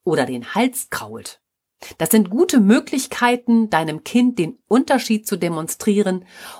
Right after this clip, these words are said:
und ihm zu zeigen, wie es ist, wenn sich der Hund wohlfühlt. Am besten können Kinder einen Hund im Stehen von der Seite streicheln. Der Kopf,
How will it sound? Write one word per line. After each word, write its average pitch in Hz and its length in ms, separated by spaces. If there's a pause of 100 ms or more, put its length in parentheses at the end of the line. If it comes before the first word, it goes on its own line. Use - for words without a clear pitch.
und 220 240
ihm 214 160
zu 214 140
zeigen, 262 840
wie 226 160
es 240 160
ist, - 500 (220)
wenn 165 220
sich 175 160
der 175 200
Hund 170 240
wohlfühlt. 175 720 (2250)
Am 151 160
besten 269 400
können 247 380
Kinder 262 400
einen 196 240
Hund 233 220
im 202 180
Stehen 214 640 (100)
von 175 260
der 147 160
Seite 170 400
streicheln. 110 600 (880)
Der 127 120
Kopf, - 600